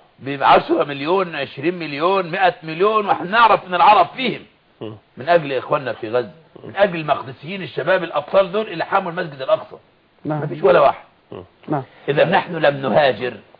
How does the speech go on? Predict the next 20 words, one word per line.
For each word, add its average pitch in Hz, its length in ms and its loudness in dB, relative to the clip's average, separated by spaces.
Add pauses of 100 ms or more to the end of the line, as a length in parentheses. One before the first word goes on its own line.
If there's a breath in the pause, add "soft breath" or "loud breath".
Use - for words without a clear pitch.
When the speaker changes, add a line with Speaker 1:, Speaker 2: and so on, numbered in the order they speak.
Speaker 1:
نحن 165 340 -2
لم 123 280 -4
نهاجر. 110 300 0 (120)
Speaker 2:
أض-، 139 40 4
Speaker 1:
إحنا 135 180 -2
ما 151 80 6
زلنا 131 120 4
Speaker 2:
أضفت 175 240 8
Speaker 1:
رعاة. 151 160 6
Speaker 2:
إلى 143 100 6
الأزمات 139 520 4
أزمة 135 300 2
مهمة 123 320 0
دكتور 113 240 -4
صلاح، 123 360 2
وهي 120 180 2
أزمة 127 200 0
الثقة 120 360 -2
في 104 100 -10
الله. 101 220 -4